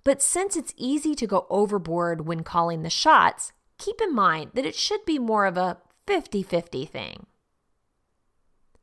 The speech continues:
Number eight, planning everything down to the minute. Many pushy people go overboard when it comes to making plans, which they often expect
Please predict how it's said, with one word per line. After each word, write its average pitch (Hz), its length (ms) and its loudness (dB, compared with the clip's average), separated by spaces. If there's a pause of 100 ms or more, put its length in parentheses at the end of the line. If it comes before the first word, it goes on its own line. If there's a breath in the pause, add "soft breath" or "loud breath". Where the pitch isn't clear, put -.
(180)
Number 180 400 -2
eight, - 380 -10 (680)
planning 214 880 2
everything 202 600 2
down 190 380 0
to 214 140 -10
the 214 80 -4
minute. 139 500 -10 (1040)
Many 240 460 0
pushy 247 480 -2
people 185 380 -4
go 185 260 0
overboard 170 720 4
when 202 120 -2
it - 100 -10
comes 214 240 -4
to - 80 -8
making 175 360 -4
plans, 156 680 -10 (500 soft breath)
which 302 340 0
they 349 280 4
often 403 400 -2
expect - 520 -2